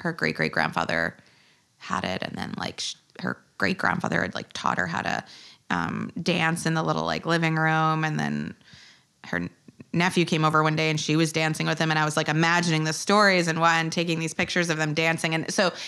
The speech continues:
there was so much history to the house. And it was just, like, such an amazing, um,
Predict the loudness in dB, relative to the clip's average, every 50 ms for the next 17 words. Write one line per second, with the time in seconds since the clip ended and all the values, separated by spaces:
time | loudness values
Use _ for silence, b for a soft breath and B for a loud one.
0 | B B B 2 2 2 4 4 4 4 4 2 0 0 -2 -2 0 2 2 2
1 | 2 2 0 2 2 4 2 2 2 0 -2 -2 -2 -2 -4 -4 -4 -2 -2 -2
2 | -2 -2 -4 -4 -4 -2 -2 -2 -2 -2 -2 -4 -4 -4 -6 -6 -6 -6 -8 B
3 | B B B B B B B B 0 2 2 2 0 -2 -4 -6 -8